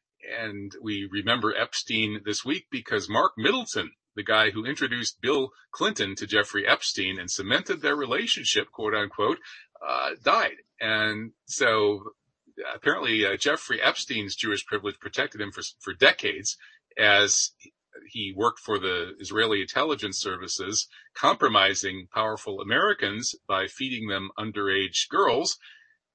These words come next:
And, uh, I guess Clinton's privilege is still working, even though Clinton isn't Jewish. So, uh, I think there's a privilege here that, that spreads beyond pure ethnicity.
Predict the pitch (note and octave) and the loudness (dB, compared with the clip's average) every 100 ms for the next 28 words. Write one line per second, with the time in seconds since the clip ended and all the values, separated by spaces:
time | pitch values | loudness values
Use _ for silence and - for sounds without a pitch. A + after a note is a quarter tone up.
0 | - A#2+ A#2 A2 G#2+ G#2+ G#2+ G#2 G2+ G#2+ | 0 6 6 6 4 0 0 2 0 0
1 | A3+ - A#3+ D#4+ C4+ A#2 - - - C#3 | -2 0 0 2 0 0 -2 -2 0 0
2 | G#2+ F2+ E2 - A2 G2+ - B2+ A2+ G2+ | 2 -2 -4 -4 -2 -2 -2 -2 -2 0
3 | F#2+ G3 - F#2+ G#2+ G#2+ G2 - G2+ G#2 | 2 2 2 -6 -6 -4 -6 -4 -4 -4
4 | F#2+ E2+ E2+ G3 C#3+ F2 - - - - | -8 -10 -4 0 2 2 -2 -4 -6 -4
5 | B2+ A2 G2+ - - - _ - A2 A2+ | 2 2 0 -6 -20 -20 _ -4 0 4
6 | A2+ C3 F3 - G3+ C#3 - A3+ F3 A2+ | 4 4 2 4 4 4 2 2 0 0
7 | A#2 G2+ G2+ - G2+ - - B2+ A2 - | 2 2 2 -2 -4 -4 0 0 -2 -4
8 | G#2 A#2+ C3 A2 - - C4 G#3 A2+ - | 0 2 2 2 -4 -6 -2 2 2 0
9 | G2+ - G2 D#2+ | -4 -4 -6 -8